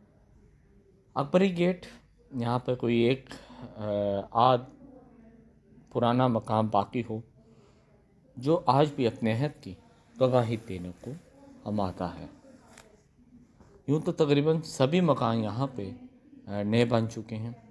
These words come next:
और मैं यहाँ पे एक चीज़ देखी है, जितने पुराने घ-, मकानात हैं, लोगों को उसकी तारीख़ के बारे में नहीं पता।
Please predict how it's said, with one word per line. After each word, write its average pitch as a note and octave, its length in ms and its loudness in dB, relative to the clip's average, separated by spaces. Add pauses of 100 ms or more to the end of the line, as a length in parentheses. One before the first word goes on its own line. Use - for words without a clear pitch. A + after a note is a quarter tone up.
(520)
और C#3+ 120 0
मैं D#3+ 140 -2
यहाँ C#3 380 0
पे E3 60 -6
एक - 160 -10
चीज़ F3 420 -6
देखी A2 320 -6
है, F#2 320 -16 (600)
जितने F#3 340 -4
पुराने C#3 500 4
घ-, A2+ 140 -10
मकानात G#2 800 -8
हैं, F2+ 80 -12
लोगों G2 300 -8
को A2 120 -14
उसकी G2 240 -16
तारीख़ G#2 500 -4
के - 180 -14
बारे F#2+ 360 -12
में F2 180 -12 (380)
नहीं G2+ 300 -6
पता। - 480 -18